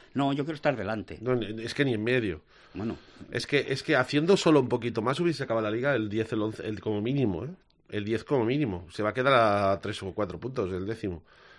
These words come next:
Speaker 2: O sea que realmente has tirado los finales de Liga famosos como Aguirre y tal.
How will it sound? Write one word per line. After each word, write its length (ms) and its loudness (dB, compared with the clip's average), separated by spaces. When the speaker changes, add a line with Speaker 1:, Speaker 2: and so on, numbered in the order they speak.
Speaker 2:
O 60 -16
sea 160 -4
que 140 -2
realmente 600 0
has 160 -6
tirado 300 8
los 160 2
finales 280 2
de 80 2
Liga 180 4
famosos 400 -4
como 180 -2
Aguirre 300 2
y 60 2
tal. 260 2